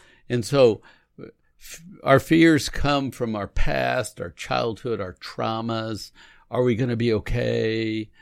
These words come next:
You know, those kind of things. Is everything all right? And, and we'll get in situations and people will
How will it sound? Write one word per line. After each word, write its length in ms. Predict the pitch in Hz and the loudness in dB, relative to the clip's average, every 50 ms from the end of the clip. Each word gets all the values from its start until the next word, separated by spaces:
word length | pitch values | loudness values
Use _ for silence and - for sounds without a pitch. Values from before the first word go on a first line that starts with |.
| _ _ _ _ _ _ _ _ - | _ _ _ _ _ _ _ _ -6
You 140 | 123 123 | -4 -2
know, 380 | 127 123 117 117 117 120 120 113 | 0 0 0 0 0 0 0 0
those 260 | 110 120 123 123 120 | 2 2 0 0 -2
kind 280 | - - 120 127 117 107 | -4 -4 -2 -2 0 -2
of 100 | 104 - | -2 -2
things. 440 | - - 107 104 104 104 98 - 117 | 0 0 0 0 0 -2 -4 -6 -8
Is 160 | 104 82 113 | -8 -6 -6
everything 360 | 123 113 110 107 120 113 107 | -6 -6 -6 -8 -6 -6 -6
all 180 | 98 92 95 98 | -6 -4 -4 -4
right? 640 | 92 95 107 120 120 117 113 113 110 110 98 - - | 0 2 4 6 6 6 6 4 4 2 0 -2 -4
And, 220 | 107 98 98 90 - - - - - - - - | -4 -2 -4 -6 -8 -12 -20 -20 -20 -20 -10 -2
and 180 | 117 120 117 120 | 0 2 4 4
we'll 100 | 135 147 | 4 4
get 180 | 135 151 160 | 4 2 2
in 140 | 143 139 117 - | 2 0 -4 -6
situations 1000 | - - 131 101 - - 120 107 107 113 120 110 - - - 95 98 95 - 107 | -6 -6 -8 -8 -6 -8 -6 -2 -2 -2 -2 -2 -4 -8 -8 -6 -6 -6 -6 -6
and 120 | 104 98 | -6 -2
people 420 | - 127 127 120 123 123 117 107 | -2 -2 -2 0 0 0 2 2
will 460 | 104 107 107 107 104 101 98 98 110 | 2 2 4 4 2 2 0 0 -2